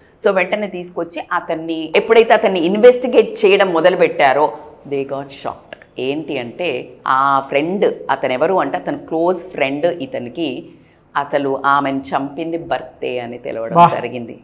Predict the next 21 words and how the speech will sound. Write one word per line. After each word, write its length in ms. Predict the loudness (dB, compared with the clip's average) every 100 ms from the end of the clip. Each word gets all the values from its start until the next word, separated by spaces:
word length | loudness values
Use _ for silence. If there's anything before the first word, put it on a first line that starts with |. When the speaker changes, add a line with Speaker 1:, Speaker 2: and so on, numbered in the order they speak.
| _ _ _ _ -4
Speaker 1:
పోలీసులకు 840 | -2 -2 -2 -4 -6 -6 -8 -8
మైండ్ 520 | -12 -8 -8 -8 -8 -10
బ్లాక్ 840 | -12 -20 -6 -2 2 6 6 6 0
అసలు. 380 | -2 -2 -2 -8 -16 -20 -10
ఏంటి 520 | -2 2 4 4 0
అసలు 220 | 0 4
ఆ 420 | 4 4 2 2 2
యాక్టింగ్ 420 | 0 -2 -2 0
ఏంటి? 200 | 0 2
వాడి 220 | 2 2
యాక్టింగ్‌కి 520 | 2 -2 0 -2 -2
అసలు 200 | -2 -2
వీళ్ళకు, 340 | -2 -2 -2 -4
పోలీసులు 560 | -4 -2 0 0 -2
అనగానే 300 | -2 0 0
జనరల్గా 720 | 2 2 2 -4 -2 0 2
భర్త 280 | 4 4 2
మీద 120 | -2 2
పోద్ది 240 | 4 6 2
కదండి, 360 | 2 0 0
జనరల్గా. 480 | -4 -6 -4 -4 -6